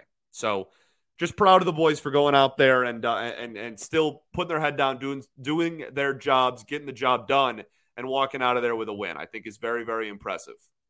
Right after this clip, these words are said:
still. Okay? Let's talk about the pitching, because that is genuinely the reason that we did win this game. And Joey Wentz, who has been struggling mightily lately, went out and only gave up one earned run,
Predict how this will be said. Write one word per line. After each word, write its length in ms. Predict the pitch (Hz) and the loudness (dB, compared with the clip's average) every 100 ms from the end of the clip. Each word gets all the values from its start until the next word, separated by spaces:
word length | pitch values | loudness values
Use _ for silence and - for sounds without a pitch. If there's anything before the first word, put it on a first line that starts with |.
| _ | _
still. 380 | - - 80 58 _ _ | -18 -12 -12 -14 _ _
Okay? 320 | - - 156 156 - _ _ - | -8 0 0 0 -8 _ _ -6
Let's 160 | 185 | 4
talk 140 | 269 226 | 6 6
about 120 | 240 | 4
the 80 | - | 2
pitching, 440 | 196 180 156 139 | 2 2 0 -6
because 200 | 127 139 | -6 -2
that 180 | 156 190 | 2 2
is 160 | 170 117 | 2 -2
genuinely 600 | 127 170 175 151 143 135 | -2 -2 -2 -6 -4 -4
the 120 | 127 | -2
reason 380 | 127 151 143 143 | -2 -2 -4 -2
that 120 | 135 | -2
we 120 | 120 | -4
did 260 | 107 143 147 | -2 0 2
win 160 | 123 117 | 0 -4
this 220 | 113 - | -6 -6
game. 260 | 117 117 | -6 -6
And 80 | 113 | -10
Joey 320 | 107 143 151 | 0 2 2
Wentz, 380 | 127 139 135 110 | 2 2 2 -2
who 100 | 127 | -8
has 140 | 120 - | -8 -8
been 160 | 117 | -12
struggling 800 | - - 147 151 143 127 113 117 | -12 -10 -6 -4 -4 -6 -8 -2
mightily 420 | 165 233 202 131 | 2 2 2 0
lately, 460 | 117 107 95 95 87 _ _ _ - | -2 -4 -4 -6 -8 _ _ _ -2
went 200 | 156 160 | 4 6
out 100 | 156 | 6
and 60 | 147 | 4
only 180 | 180 | -2
gave 200 | 156 160 | 0 2
up 140 | 151 127 | 2 0
one 260 | 131 156 | 0 2
earned 240 | 156 139 135 | 2 0 2
run, 380 | 143 131 117 | 4 4 2